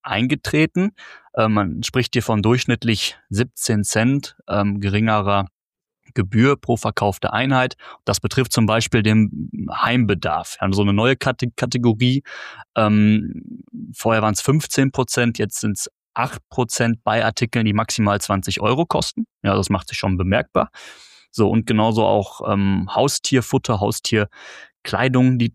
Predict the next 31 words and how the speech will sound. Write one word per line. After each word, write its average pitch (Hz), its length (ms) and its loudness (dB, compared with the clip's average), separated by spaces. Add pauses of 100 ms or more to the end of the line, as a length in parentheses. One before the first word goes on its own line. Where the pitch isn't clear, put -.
die 117 140 0
Kategorie, 113 960 2
ähm, 101 260 2
bei 98 140 2
Produkten, 104 460 -2
die 98 80 0
maximal 101 480 -2
zehn 131 320 0
Euro 113 320 2
kosten, 110 500 -2 (480)
ähm, 98 480 0
gibt's - 220 -6
auch 90 80 -8
eine 101 100 2
Senkung 98 360 0
von 98 180 -2
fünfzehn 107 400 -2
auf 98 120 0
fünf - 280 -2
Prozent. - 420 -12 (460)
Ja. 104 280 0 (380)
Und 117 220 2
was - 220 0
für - 160 -8
viele 104 220 0
ganz 131 140 0
spannend 120 260 0
ist, - 440 -2
ähm, 98 300 2
Lebensmittel, 113 520 0
Nahrungsergänzungsmittel 107 1080 0